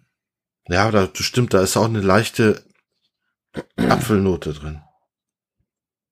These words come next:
Aber keine grüne Apfel, sondern eher so ein, so ein, so ein roter, so ein, so ein, weißt du, einer von diesen, äh, süßen Äpfeln, von diesen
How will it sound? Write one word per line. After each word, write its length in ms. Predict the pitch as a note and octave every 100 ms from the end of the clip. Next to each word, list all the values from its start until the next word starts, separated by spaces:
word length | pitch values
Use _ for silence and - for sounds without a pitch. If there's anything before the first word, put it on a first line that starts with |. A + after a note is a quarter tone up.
| _ _ _ _ _ _ _ _ _ _ _ _ _ _ _ _ _ _ -
Aber 280 | G#2 G#2 G2
keine 320 | - A2+ B2
grüne 380 | G#2 A2 B2+ F#2+
Apfel, 360 | D2+ D2+ F#2 D2+
sondern 320 | F2+ F#2+ F2+
eher 160 | F2+ G2+
so 120 | F#2+
ein, 140 | F2+
so 180 | - F2+
ein, 120 | F2+
so 140 | E2 F2+
ein 80 | E2
roter, 460 | F#2 B2 B2 D#2+
so 120 | D#2
ein, 120 | E2 D2+
so 120 | D#2+
ein, 160 | D#2
weißt 220 | F2+ F#2 -
du, 40 |
einer 160 | F2 F2
von 120 | -
diesen, 420 | E2+ E2+ F2 D#2+
äh, 360 | - D#2+ E2 D#2 D2+ _ _
süßen 580 | - - B2+ - D#2 C#2+
Äpfeln, 440 | E2 - - D2+
von 140 | D2+ D#2
diesen 420 | D2+ D#2+ D#2